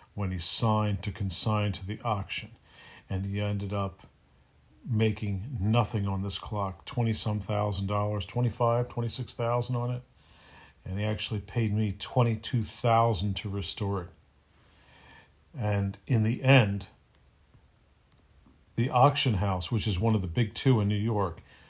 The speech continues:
had a buyer for it. They knew exactly they bought, they knew exactly who they wanted to sell it to. They sold that.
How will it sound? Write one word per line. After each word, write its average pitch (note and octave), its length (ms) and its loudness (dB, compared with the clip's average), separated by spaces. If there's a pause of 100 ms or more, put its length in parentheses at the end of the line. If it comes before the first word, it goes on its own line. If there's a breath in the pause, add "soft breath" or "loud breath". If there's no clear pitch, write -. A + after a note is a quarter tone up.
(260 loud breath)
had C#3 300 8
a C3+ 60 8
buyer A2+ 320 6
for G2+ 260 -6
it. F#2 140 -8
They A#2 120 2
knew A#2 160 4
exactly A2 640 2
they G2+ 160 0
bought, G#2+ 460 -2
they G#2 120 -2
knew A2 160 2
exactly A#2+ 600 4
who G#2 100 -2
they G#2 140 0
wanted G#2 280 -2
to F#2 80 -6
sell G#2 300 -2
it G2+ 160 -10
to. F2+ 120 -8 (520 loud breath)
They A#2+ 220 2
sold A#2+ 440 4
that. G#2+ 300 0